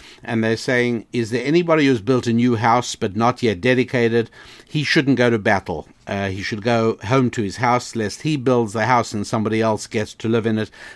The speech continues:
That's something God doesn't like. It's, it's a, it's too depressing.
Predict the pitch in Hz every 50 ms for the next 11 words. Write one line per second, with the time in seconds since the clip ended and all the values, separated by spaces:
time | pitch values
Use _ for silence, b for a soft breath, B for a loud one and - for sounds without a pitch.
0 | B _ 131 120 113 - - - - - - - - - 131 117 117 113 104 95
1 | 113 113 107 92 101 110 98 87 113 104 98 92 87 85 - - 98 92 - -
2 | - - 117 - - 107 92 87 90 90 - - - - - - - - 151 139
3 | 113 113 - - 127 104 87 - - 87 76